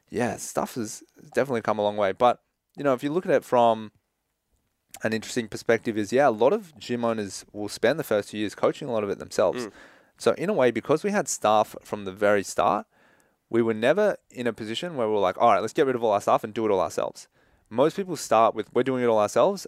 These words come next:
Speaker 1: until they get to the breaking point where they need to hire someone. Whereas we just kinda took the opposite approach, where we're like, "Okay, we're always gonna have staff now.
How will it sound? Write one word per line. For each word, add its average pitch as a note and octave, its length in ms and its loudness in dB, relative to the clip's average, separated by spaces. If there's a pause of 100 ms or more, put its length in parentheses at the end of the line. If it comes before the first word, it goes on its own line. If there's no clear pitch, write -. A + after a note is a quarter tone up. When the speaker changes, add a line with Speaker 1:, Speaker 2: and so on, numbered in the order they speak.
Speaker 1:
until B2+ 440 0
they A2+ 120 4
get G#2+ 140 0
to - 60 -16
the A2 60 -8
breaking A2+ 320 0
point D#3 220 -2
where A#2 100 0
they G#2 100 0
need F#2+ 180 -4
to - 80 -12
hire F2 260 0
someone. - 320 -12 (720)
Whereas G2 280 0
we B2 180 2
just C#3+ 200 -4
kinda A#2 180 0
took G#2 220 -8
the F#2 120 -6
opposite - 320 -4
approach, - 440 -8
where G#2 120 0
we're G2 60 0
like, E2 180 -2
"Okay, - 180 -2
we're F2+ 100 -4
always D#3+ 260 4
gonna B2+ 140 -4
have G#2+ 160 -4
staff G#2 300 -2
now. D3+ 240 -4